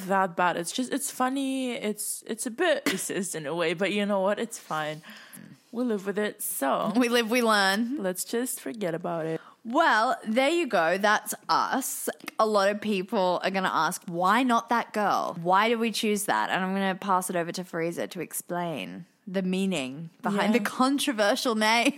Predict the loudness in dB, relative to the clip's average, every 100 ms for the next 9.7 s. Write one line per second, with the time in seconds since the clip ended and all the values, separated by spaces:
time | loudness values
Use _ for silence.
0 | 0 -2 -2 -2 2 4 4 4 2 -2
1 | -8 -16 -10 0 2 4 4 2 2 2
2 | 4 0 2 2 0 2 2 4 0 -8
3 | -2 0 0 2 2 4 2 0 -2 2
4 | 2 2 -2 -6 0 2 4 2 0 2
5 | 0 -2 -10 0 2 2 0 -4 -4 -4
6 | 0 0 0 0 0 0 -4 -4 -2 -2
7 | 0 -2 2 4 4 4 4 4 4 2
8 | 2 2 2 2 2 2 2 0 -2 2
9 | 2 2 2 2 0 -6